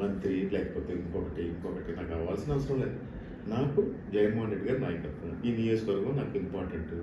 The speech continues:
ఈ నియోజకవర్గం ప్రజల యొక్క మనోభావాలు ఇంపార్టెంట్. ఆ, ఈ, ఈ, ఈ ఐదు సంవత్సరాల్లో కొన్ని చేయగలిగాము, మళ్ళా కూడా కొన్ని చేయాల్సిన కార్యక్రమాలు ఉన్నాయి. ఆ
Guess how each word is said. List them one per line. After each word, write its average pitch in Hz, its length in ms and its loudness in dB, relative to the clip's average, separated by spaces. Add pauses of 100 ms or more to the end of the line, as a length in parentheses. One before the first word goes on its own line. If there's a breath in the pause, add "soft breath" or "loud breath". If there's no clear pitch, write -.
(460 loud breath)
ఈ 117 120 4
నియోజకవర్గం 113 640 4
ప్రజల 104 340 0
యొక్క 90 260 -2
మనోభావాలు 101 500 0
ఇంపార్టెంట్. 80 760 -6 (440 loud breath)
ఆ, 95 680 2 (340)
ఈ, 123 60 8
ఈ, 120 260 8 (340)
ఈ 117 40 10 (640)
ఐదు 120 140 6
సంవత్సరాల్లో 113 540 4
కొన్ని 131 180 4
చేయగలిగాము, 85 800 2
మళ్ళా 135 200 4
కూడా 196 160 4
కొన్ని 123 360 0
చేయాల్సిన - 340 4
కార్యక్రమాలు 90 520 -2
ఉన్నాయి. 78 420 -4 (420 loud breath)
ఆ 110 100 0